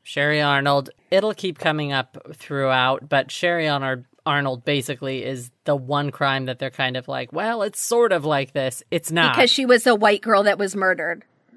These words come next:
Speaker 1: In the area of a crime where it seems like people just kill each other, this woman was murdered by some stranger. This is the similarity. But yes, the keys in the car are very important to F B I agent Overby because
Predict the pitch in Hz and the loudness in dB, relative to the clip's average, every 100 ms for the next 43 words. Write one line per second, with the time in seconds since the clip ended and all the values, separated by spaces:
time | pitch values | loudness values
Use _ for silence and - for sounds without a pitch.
0 | _ _ - 180 170 156 160 151 135 127 | _ _ 0 2 2 4 4 4 2 0
1 | 123 - 151 143 139 - 147 135 131 127 | 0 -2 -2 -2 -4 0 2 2 0 0
2 | 127 127 - 147 139 127 135 127 117 139 | -2 -2 -4 -4 -4 -2 -2 -2 -4 -8
3 | 123 143 131 - 151 135 131 - 139 127 | -6 -6 -8 -4 -2 -2 -2 0 0 0
4 | 120 131 - 139 143 135 127 127 127 127 | -4 -4 -4 -4 -4 -4 -6 -8 -8 -8
5 | 120 117 123 123 - 135 127 - - - | -8 -6 -6 -6 -4 -4 -4 -10 -12 -16
6 | - _ _ 156 131 123 147 - 131 123 | -20 _ _ -16 -10 -4 -2 -2 -8 -8
7 | 131 - 123 123 117 117 127 139 139 - | -6 -4 -4 -6 -6 -8 -4 0 0 2
8 | 156 104 - - - 190 160 151 139 147 | -2 -2 -8 -16 -10 -8 -6 -8 -4 0
9 | 139 127 123 - - _ 143 131 151 156 | 0 0 -2 -8 -20 _ -2 2 4 4
10 | 151 147 135 147 139 135 - - - 147 | 2 0 -2 -4 -6 -10 -12 -14 -4 -4
11 | 127 135 123 120 123 139 135 131 131 127 | -2 0 2 0 -2 -8 -8 -6 -6 -6
12 | 127 123 127 - 127 120 117 117 - - | -10 -8 -10 -4 -4 -4 -6 -8 -8 -12